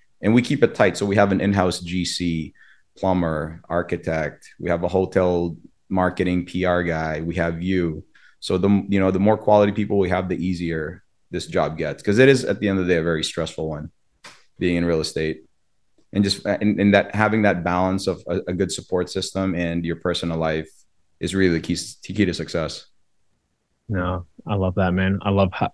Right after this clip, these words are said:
Speaker 2: how, just the composition of your team. You guys really have things well structured over there. I can tell just by, and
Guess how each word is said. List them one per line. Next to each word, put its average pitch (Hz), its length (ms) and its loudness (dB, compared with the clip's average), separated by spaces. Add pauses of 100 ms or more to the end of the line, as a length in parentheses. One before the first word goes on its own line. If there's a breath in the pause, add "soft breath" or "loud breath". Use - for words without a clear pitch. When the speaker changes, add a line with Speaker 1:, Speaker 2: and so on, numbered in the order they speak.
Speaker 2:
how, 107 160 -2 (180)
just 117 360 -2
the 131 80 2
composition 110 680 4
of 95 80 6
your 92 100 4
team. 107 300 6
You 98 80 6
guys 95 260 4
really 98 200 4
have 95 240 4
things 92 320 2
well 95 200 6
structured 98 520 4
over 95 180 4
there. 95 160 6
I 95 80 8
can 92 160 0
tell 95 240 6
just 90 160 -2
by, 92 160 6
and 90 120 4